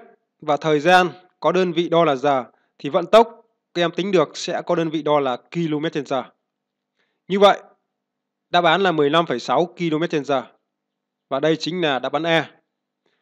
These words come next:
Tức là A đúng, B là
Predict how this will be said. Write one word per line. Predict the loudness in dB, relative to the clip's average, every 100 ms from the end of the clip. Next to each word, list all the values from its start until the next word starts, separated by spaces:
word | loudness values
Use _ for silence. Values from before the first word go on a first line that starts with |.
| _
Tức | -4 -2
là | 0
A | 2 0 0 -10 _ _ -4
đúng, | -2 -2 -4 _ _ _ _ _ _ _ _ _ _ _ -2
B |
là | 0 0 0 -4